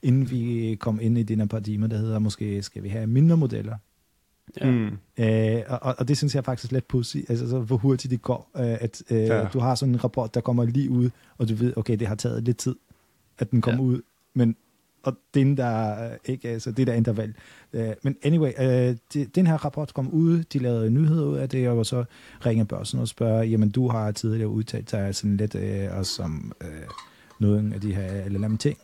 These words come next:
Speaker 1: og hvad synes du om det her? Og så fik jeg lige, øh, et kvarter til at læ-, skimme rapporten, <laughs> og, og forholdt mig til det. Og, og jeg prøvede virkelig meget at sige, jamen, øh, hør nu her, der er noget med pre-training, og der er noget med fine-tuning, og der er det ene og det andet, og,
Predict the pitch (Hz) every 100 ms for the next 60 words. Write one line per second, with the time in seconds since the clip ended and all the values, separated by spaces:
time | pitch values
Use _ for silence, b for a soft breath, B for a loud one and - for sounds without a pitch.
0 | _ - 117 113 110 123 - 131 - 117
1 | 104 104 - _ - 110 101 101 101 -
2 | 123 123 117 104 104 117 104 95 107 _
3 | _ _ - 127 - - 123 120 104 120
4 | 120 113 110 - - 127 - 123 127 -
5 | 123 - 135 - - - B B B -
6 | 180 220 214 165 104 113 143 113 147 120
7 | 131 123 127 110 104 135 - B 113 -
8 | 123 120 - 135 135 - 135 135 139 120
9 | 127 - 113 101 104 117 104 - 107 107
10 | 104 104 101 - 101 117 113 113 110 107
11 | 107 107 113 107 - 110 - 101 101 104
12 | 98 101 107 110 110 - 95 107 110 101
13 | 101 98 98 104 104 101 107 107 104 98
14 | 101 107 98 98